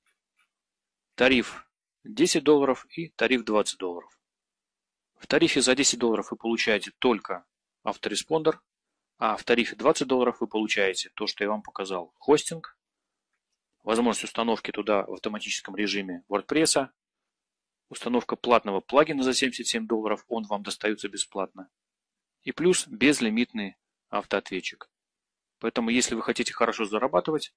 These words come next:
то вам нужно входить сразу на двадцать долларов, потому что, э, вводя на десять долларов, вы не сможете ничего заработать, вы будете только пользоваться данным сервисом. Вводя за двадцать долларов, вы будете с каждого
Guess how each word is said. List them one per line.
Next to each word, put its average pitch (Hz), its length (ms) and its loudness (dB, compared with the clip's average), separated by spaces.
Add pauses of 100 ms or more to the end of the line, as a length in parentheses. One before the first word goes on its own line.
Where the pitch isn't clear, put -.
(120)
то 127 140 2
вам 117 180 4
нужно 107 200 0
входить 170 300 -2
сразу 131 240 2
на 127 160 0
двадцать 110 380 -2
долларов, 90 320 -2
потому 101 240 -10
что, 98 200 -14 (160)
э, 101 300 -4 (160)
вводя 117 320 4
на 110 140 2
десять 151 260 2
долларов, 127 400 2
вы 127 140 -4
не 131 100 -2
сможете 101 400 -4
ничего 95 180 -6
заработать, 127 520 -2
вы 110 80 -8
будете 117 220 -10
только 131 260 -4
пользоваться 107 600 -4 (200)
данным 101 280 -6
сервисом. - 480 -6 (800)
Вводя 110 280 4
за 110 100 2
двадцать 156 320 2
долларов, 147 380 4
вы 110 80 -6
будете 117 320 -2
с - 40 -2
каждого 98 560 0